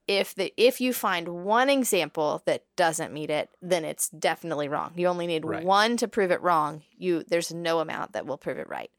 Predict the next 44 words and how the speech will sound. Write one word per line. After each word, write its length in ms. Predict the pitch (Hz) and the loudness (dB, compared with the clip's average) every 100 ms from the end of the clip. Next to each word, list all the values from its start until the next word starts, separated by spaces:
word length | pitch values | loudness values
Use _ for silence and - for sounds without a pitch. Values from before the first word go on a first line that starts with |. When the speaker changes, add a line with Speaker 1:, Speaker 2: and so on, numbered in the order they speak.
| - - - - | -20 -20 -18 -8
Speaker 1:
So 160 | 185 | -4
then 180 | 175 208 | -2 0
you 80 | 220 | 2
go 140 | 185 | 2
to 160 | 165 175 | 0 -2
a 40 | |
representational 1000 | 151 143 160 160 165 - 320 - 175 156 | -2 -4 -6 -8 -8 -2 -2 -2 -4 -6
proof, 420 | - - - - - - | -6 -8 -8 -14 -18 -20
okay? 280 | - 127 180 190 | -8 -4 -4 -2
Represent, 420 | 175 185 180 180 | -4 -2 -2 0
or 140 | 180 175 | 4 6
a 40 | |
representational 840 | 180 185 185 170 170 170 - 156 | 4 2 -2 -4 -4 -4 -4 -6
ba-, 100 | - - - | -6 -6 -2
representation-based 1120 | 165 185 170 160 175 160 143 143 139 - - | -2 -2 -6 -4 -2 -4 -6 -4 -4 -4 -6
proof, 240 | - - | -6 -6
I 80 | - | -10
guess 240 | - - - | -8 -8 -10
is 140 | 170 | -10
the 80 | - | -10
right 120 | - | -8
way 100 | - | -10
to 60 | - | -10
say 180 | - | -10
it. 120 | - - - - - - - | -10 -10 -20 -18 -18 -18 -4
So 420 | - 226 196 196 - - - | 4 6 6 2 -6 -20 -12
you 300 | 185 247 285 | -4 0 2
need 240 | 277 254 | 2 2
to 240 | 254 202 - | 0 0 -2
go 220 | 214 196 - | 2 2 2
dial 460 | 190 190 202 208 196 | 2 4 6 4 4
back 420 | 208 202 208 - | 4 4 2 -2
to 160 | - 214 | -6 -2
the 120 | 180 | -2
structure 800 | - - - 214 208 - 233 220 | -4 -6 2 2 2 0 2 2
of 220 | - 170 | 2 0
the 100 | 160 | 2
operation 680 | 165 190 202 185 165 - 160 | 2 2 2 2 0 -6 -10
and 120 | 160 | -10
the 60 | 151 | -8
structure 540 | - - 180 - 190 | -6 0 0 0 -6
of 160 | - 156 | -4 -6
the 100 | 151 | -6
numbers 760 | 160 190 170 139 147 - - | -2 -2 -2 -2 -2 -4 -6